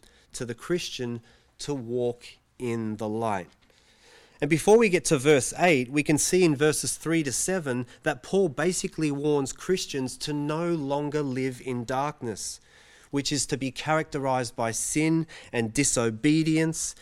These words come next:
He tells Christians, "Have nothing to do with it. Don't listen to anyone or anything that would allow you to make peace with sin or to be comfortable in living a way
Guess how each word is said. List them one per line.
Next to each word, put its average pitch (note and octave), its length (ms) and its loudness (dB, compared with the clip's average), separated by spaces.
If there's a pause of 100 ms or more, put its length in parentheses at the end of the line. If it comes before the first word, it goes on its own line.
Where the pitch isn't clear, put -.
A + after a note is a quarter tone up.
(180)
He C3 120 -4
tells D#3 400 0
Christians, C#3+ 520 -6
"Have C#3 220 -6
nothing D#3+ 520 -2
to C#3 140 -6
do C#3 180 -4
with C3 160 -4
it. F#2+ 140 -10 (500)
Don't D3+ 240 2
listen D#3 400 4
to - 180 -4
anyone E3 540 4
or C3 220 -2
anything D3 600 0 (320)
that C3+ 160 -4
would C3+ 140 -4
allow C#3+ 460 2
you B2+ 260 -4
to - 160 -10
make C3+ 420 -4
peace - 320 -4
with C#3+ 220 -4
sin A#2+ 400 -6 (260)
or C#3+ 100 -2
to C3+ 120 -4
be B2+ 120 -4
comfortable C3 1000 -2
in C3 260 -2
living D#3+ 260 2
a D#3+ 80 2
way C3 460 0